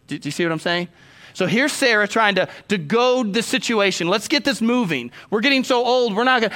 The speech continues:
soon enough, Abram's not gonna be able to have any kids. So we're, we're running out of time here, Abram. Let's, let's speed this thing along. Let's help God out.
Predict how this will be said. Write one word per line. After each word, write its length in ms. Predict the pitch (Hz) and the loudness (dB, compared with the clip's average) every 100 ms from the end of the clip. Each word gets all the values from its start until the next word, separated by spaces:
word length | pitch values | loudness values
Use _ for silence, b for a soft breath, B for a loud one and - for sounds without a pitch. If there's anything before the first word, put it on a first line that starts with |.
| B | B
soon 300 | - 269 294 | -2 0 2
enough, 240 | 247 285 262 | 2 2 2
Abram's 440 | 277 349 285 190 | 2 2 0 2
not 180 | 196 180 | 0 0
gonna 140 | 175 | -2
be 100 | 170 | 0
able 160 | 170 160 | 0 2
to 80 | 156 | 2
have 220 | 175 160 | 2 2
any 140 | 151 | -2
kids. 460 | - 139 87 - - b b b b b b b b _ _ _ _ _ _ | -2 -4 -4 -12 -20 b b b b b b b b _ _ _ _ _ _
So 140 | - | -4
we're, 180 | 190 254 | 0 0
we're 200 | 202 277 | 2 2
running 260 | 269 311 302 | 4 4 4
out 140 | 277 | 4
of 60 | 220 | 4
time 300 | 269 294 269 | 4 4 4
here, 140 | 208 | 2
Abram. 380 | 196 196 196 202 | 4 4 2 2
Let's, 180 | 226 247 233 | 0 0 0
let's 180 | 269 | 0
speed 300 | - - 302 | -2 0 0
this 120 | 285 - | 0 0
thing 200 | 294 247 | 0 2
along. 260 | 254 233 | 2 2
Let's 160 | 214 - | 0 0
help 220 | 269 254 | 0 2
God 240 | 254 247 | 4 4
out. 320 | 240 208 156 | 4 4 2